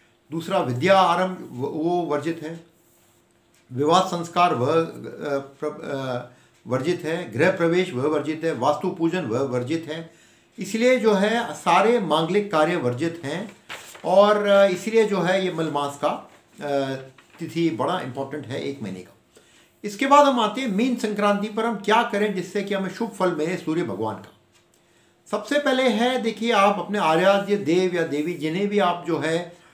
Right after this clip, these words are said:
जिनकी पूजा आप करते हैं, आप उनकी उस दिन पूजा जरूर करें, चौदह मार्च को, संडे को। दूसरा है, सूर्य भगवान को अर्घ जरूर दें, अर्घ में जरूर जो है, लाल रंग, लाल पुष्प जरूर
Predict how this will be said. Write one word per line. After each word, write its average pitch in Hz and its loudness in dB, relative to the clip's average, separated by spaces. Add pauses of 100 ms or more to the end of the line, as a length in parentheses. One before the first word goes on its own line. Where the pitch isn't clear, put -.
(200)
जिनकी 160 0
पूजा 170 0
आप 160 2
करते 120 -4
हैं, 110 -8 (200)
आप 147 -2
उनकी 151 -6
उस 151 -2
दिन 156 -6
पूजा 127 -2
जरूर 143 -2
करें, 185 -10
चौदह 147 -2
मार्च 135 -8
को, 92 -18
संडे 139 -6
को। - -12 (840)
दूसरा 247 0
है, 233 0
सूर्य 208 6
भगवान 196 2
को 226 -2
अर्घ 156 0
जरूर 180 -2
दें, 220 2
अर्घ 170 0
में 202 -2
जरूर 175 0
जो 180 -2
है, 170 -4
लाल 151 4
रंग, 131 -6
लाल 156 4
पुष्प - -6
जरूर 156 -2